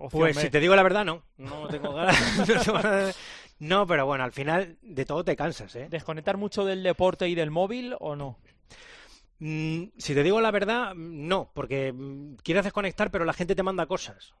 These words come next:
Speaker 1: <laughs>
Speaker 2: Mira lo que es, ha salido aquí, mira
Speaker 1: El
Speaker 2: lo que ha salido
Speaker 1: C T A.
Speaker 2: allá. Y claro, al final es verdad que tú del móvil es muy difícil que desconectes, porque si estás con tus amigos, al final te conectas por el móvil. Es verdad que el, el de la radio lo tengo un poquito más descuidado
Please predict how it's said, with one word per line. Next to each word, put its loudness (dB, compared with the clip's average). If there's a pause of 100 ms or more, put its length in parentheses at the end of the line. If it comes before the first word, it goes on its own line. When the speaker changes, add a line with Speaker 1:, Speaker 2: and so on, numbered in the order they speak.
Speaker 1:
<laughs> -10
Speaker 2:
Mira -4
lo -6
que -2
es, -4
ha -4
salido -2
aquí, -4
mira -4
Speaker 1:
El 2
Speaker 2:
lo -4
que 0
ha 0
salido 2
Speaker 1:
C 6
T 6
A. 4
Speaker 2:
allá. -10 (560)
Y -2
claro, 2
al 0
final -4
es -2
verdad -2
que -4
tú -4
del 0
móvil -4
es -6
muy -2
difícil -2
que 0
desconectes, -6 (400)
porque -2
si -6
estás -2
con -2
tus -4
amigos, 0
al -4
final -2
te -2
conectas -6
por -4
el -4
móvil. -2 (300)
Es -4
verdad 0
que 2
el, -2
el -2
de 2
la 2
radio 0
lo -4
tengo -4
un -8
poquito -2
más -2
descuidado -2